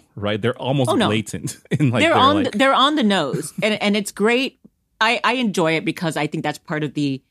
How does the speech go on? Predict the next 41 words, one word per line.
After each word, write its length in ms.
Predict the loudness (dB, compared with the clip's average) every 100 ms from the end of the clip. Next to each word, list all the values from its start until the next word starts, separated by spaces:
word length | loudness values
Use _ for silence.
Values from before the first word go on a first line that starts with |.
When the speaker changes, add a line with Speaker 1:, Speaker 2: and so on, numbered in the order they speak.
| _ _ _
Speaker 2:
the 140 | -2 0
enjoyment 440 | 0 -4 -4 -4
of 120 | -6
this. 260 | -6 -8 -14 _ -4
It 100 | -2
is 180 | 0 0
almost 360 | 0 0 -2
like 120 | -2 -4
a 60 |
meta 260 | -2 -2 -4
series, 560 | -2 -2 0 -2 -4 -8 -2 -2
Speaker 1:
<laughs> 180 | -2
Speaker 2:
you 80 | -2
know, 160 | 0 0
in 140 | 0
some 200 | -2 0
ways, 320 | 0 2 0
because 340 | 0 -4 -2 -2
we 220 | 2 2
are 220 | 2 0
watching 360 | 0 -2 -2 -6
it 140 | -4
knowing 400 | -2 -2 -2 -4
that 180 | -4 -4
it 240 | -6 -6 -4
is 380 | -2 -2 -4 -14 _ _ _
a, 520 | -4 -2 0 -2 -4 -4
not 260 | -2 0 0
a 120 | 0
reality, 720 | 0 0 -2 -6 -10 -12 -14 -14 -10
a 40 |
historical 480 | -8 -4 -4 -4 -6
reality, 560 | -6 -8 -10 -14 -18 -14
right? 320 | -8 -6 -8 -12 _ _
They 300 | 0 2 0 -2
definitely 400 | -2 -2 -2 0
make 260 | 0 -2
choices 640 | -4 -2 -2 -4 -6 -6 -8
that 140 | -4
we 120 | -4
know 460 | -4 -4 -6 -8